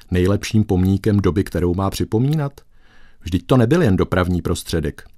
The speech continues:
ale statusový symbol, stělesnění úspěchu po všech štrapácích,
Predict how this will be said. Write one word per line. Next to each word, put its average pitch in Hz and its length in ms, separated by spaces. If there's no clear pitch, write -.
ale 82 160
statusový 107 580
symbol, 101 440
stělesnění 113 720
úspěchu 110 520
po 110 140
všech - 240
štrapácích, 101 840